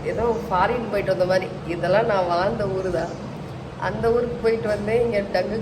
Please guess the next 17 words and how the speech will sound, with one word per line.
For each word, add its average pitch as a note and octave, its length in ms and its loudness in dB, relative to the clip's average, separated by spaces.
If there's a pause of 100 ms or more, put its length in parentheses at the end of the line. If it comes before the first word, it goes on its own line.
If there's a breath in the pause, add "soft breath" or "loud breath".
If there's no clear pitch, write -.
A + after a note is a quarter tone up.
கலந்து F#3+ 340 0
போச்சு. E3 260 -8 (1160)
வீட்டுக்கு F3+ 400 0
வரேன், F3+ 280 2
இங்க F3+ 180 0
வந்து F3 220 0
திங்ஸ்லாம் F#3 520 -4
இங்க E3+ 140 0 (100)
மாத்தி F3+ 380 -2 (140)
வைக்கிறதுனால E3+ 640 -4
பாத்தீங்கன்னா, E3 420 -2 (1000)
சரி, F#3 180 -4 (100)
அதனால F3 380 0 (120)
டயர்ட்னஸ் G3+ 540 2
இருக்கும்னு F3+ 420 -4
பார்த்தா, E3 280 -6 (440)
உடனே E3+ 300 -2